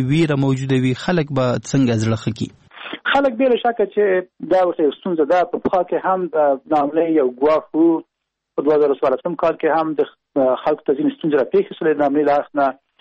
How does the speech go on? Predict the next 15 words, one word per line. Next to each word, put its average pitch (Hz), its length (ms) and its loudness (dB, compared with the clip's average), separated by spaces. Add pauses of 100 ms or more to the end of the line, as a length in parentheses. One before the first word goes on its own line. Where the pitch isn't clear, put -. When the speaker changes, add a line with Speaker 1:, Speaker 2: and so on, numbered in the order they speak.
(280)
Speaker 2:
مخکې 220 220 -2
له 180 60 0
هغه 185 160 0
نه 165 120 -2
هم. 151 140 0 (840)
ولې 208 200 2
دلته 269 240 0
خلکو 240 240 0
ته 185 60 2
خپله 220 240 -2
په 196 120 -6
کار 214 320 0
ده 180 100 0
چې، 151 200 -6 (720)
اه، 147 160 2